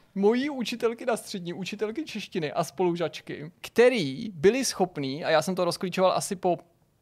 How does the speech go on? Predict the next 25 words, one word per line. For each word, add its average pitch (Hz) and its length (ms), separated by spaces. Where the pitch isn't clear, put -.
patnácti 185 500
sekundách, 151 520
protože 170 220
mi 165 80
tam - 140
v 151 40
tom 170 140
hned 170 220
něco 196 220
neštimovalo, 151 560
dostanu 156 240
se 190 120
k 180 40
tomu, 147 260
ale 170 120
oni 233 140
byli 254 140
schopní 208 300
si 185 120
snad 196 180
dvě 160 240
minuty, 208 480
tři 208 180
minuty 214 440
popovídat 202 760